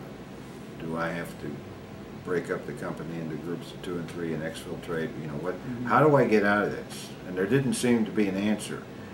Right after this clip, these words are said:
Speaker 1: And I have never been without an answer before. So that's, that's a little tough.
Speaker 2: Mm-hmm.
Speaker 1: And I realized I had resources that I, that I was, I would have to use. And those resources,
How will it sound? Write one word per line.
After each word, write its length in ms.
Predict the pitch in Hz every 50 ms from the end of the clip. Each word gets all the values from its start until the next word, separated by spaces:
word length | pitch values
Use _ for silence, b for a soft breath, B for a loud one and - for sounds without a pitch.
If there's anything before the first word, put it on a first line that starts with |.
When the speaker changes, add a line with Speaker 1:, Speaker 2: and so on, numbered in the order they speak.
| B B -
Speaker 1:
And 100 | 87 92
I 100 | 101 104
have 140 | 98 95
never 260 | 101 107 117 113 110 101
been 300 | 87 107 120 120 113 107
without 320 | 95 90 98 98 95 92
an 120 | 92 92
answer 420 | 95 104 113 117 110 110 - 98 92
before. 540 | 80 87 78 69 - - 73 67 - - - - - - - - - - - - - - - - - - - - - - - -
So 260 | - - 95 90 92 98
that's, 200 | 104 107 - - - - - - -
that's 180 | - 98 - -
a 60 | 120
little 140 | 104 92 -
tough. 320 | - 123 - - - 80
Speaker 2:
Mm-hmm. 240 | - - 113 113 123 - - - - - - - - - - - - - - - - - - - - - - - - - - - - -
Speaker 1:
And 80 | 90
I 60 | 101
realized 500 | 117 131 131 123 117 110 107 107 104 -
I 80 | 104 92
had 220 | 95 101 104 101
resources 760 | 104 107 107 101 - - 95 82 80 78 - - 85 85 - - - - - - - - -
that 120 | 85 87 85
I, 280 | 87 85 85 - 82
that 120 | 85 85 82
I 80 | 87
was, 420 | 90 90 90 87 73 - - - 82
I 140 | 85 85 87 92 87
would 120 | 95 -
have 220 | 90 90 85 - -
to 60 | 98
use. 480 | 120 135 131 - - - - - - - - - - - - - - - -
And 300 | - - - - - 92
those 120 | 95 92 90
resources, 680 | 95 95 92 92 - 92 90 90 - - 90 - -